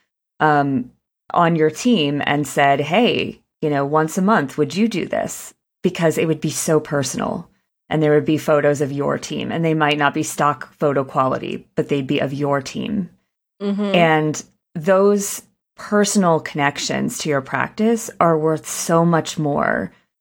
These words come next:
Speaker 1: than a perfectly polished newsletter.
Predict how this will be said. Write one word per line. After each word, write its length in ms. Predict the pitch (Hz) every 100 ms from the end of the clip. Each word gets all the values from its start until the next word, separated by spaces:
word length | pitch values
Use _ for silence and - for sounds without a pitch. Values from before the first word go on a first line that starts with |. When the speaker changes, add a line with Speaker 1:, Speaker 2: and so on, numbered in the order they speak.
| _ -
Speaker 1:
than 100 | 160
a 60 |
perfectly 520 | - 160 143 135 147 135
polished 880 | - 147 139 143 135 - - - _ _ _ -
newsletter. 800 | 156 147 131 50 - 50 -